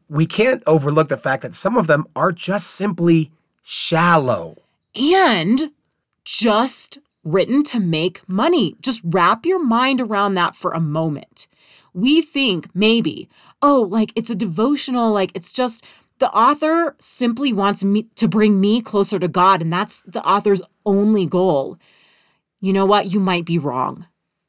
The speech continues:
Speaker 2: The author might wanna make a quick buck. And how to make a quick buck? Religion. Oh my gosh, religion. People who are looking,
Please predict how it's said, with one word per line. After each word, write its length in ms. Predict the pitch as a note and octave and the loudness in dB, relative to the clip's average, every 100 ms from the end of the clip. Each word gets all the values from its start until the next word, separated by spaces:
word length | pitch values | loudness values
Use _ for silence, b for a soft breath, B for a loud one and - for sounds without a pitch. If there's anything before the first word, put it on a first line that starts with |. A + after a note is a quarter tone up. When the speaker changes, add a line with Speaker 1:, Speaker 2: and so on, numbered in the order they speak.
| - | -4
Speaker 2:
The 160 | F3 | 0
author 340 | C#3+ F3+ B3+ C4 | 2 2 2 2
might 420 | F#3+ D3+ G#3 - | 2 2 0 -2
wanna 240 | D#3+ F3 D#3 | -2 0 0
make 340 | D3 D#3 D#3+ | 0 -2 -2
a 60 | F3 | -6
quick 380 | - C#3+ - | -4 -6 -6
buck. 400 | - C#3 - - _ _ _ _ | -2 -2 -4 -16 _ _ _ _
And 160 | F3+ E3+ | -4 -2
how 240 | E3+ G#3+ | 0 0
to 80 | A#3 | 2
make 240 | F#3 F3 | 0 0
a 80 | G3+ | -4
quick 320 | - F3+ - | -2 -4 -2
buck? 420 | D3+ E3 D#4 - - _ _ _ _ - | 0 0 0 -6 -20 _ _ _ _ -10
Religion. 1000 | G3 G#3+ D#3 C#3 D#3+ A3 G#3+ C4 F3 B2 F3 | -4 -2 -2 -4 -2 0 0 0 0 -2 -2
Oh 100 | A#3+ | 0
my 180 | A3 | 0
gosh, 260 | G3 A3 G#3+ | 0 0 0
religion. 520 | E3+ D#3+ A3+ G#3+ C#3+ | -4 -2 -2 -2 -2
People 300 | - G#3+ B3 | -6 -4 -2
who 140 | G#3 F#3 | 0 0
are 140 | E3 - _ | -2 -6 _
looking, 720 | E3 F3+ G#3+ C#4+ D4+ F#3 C#3+ | -12 -8 -2 -2 0 -2 -4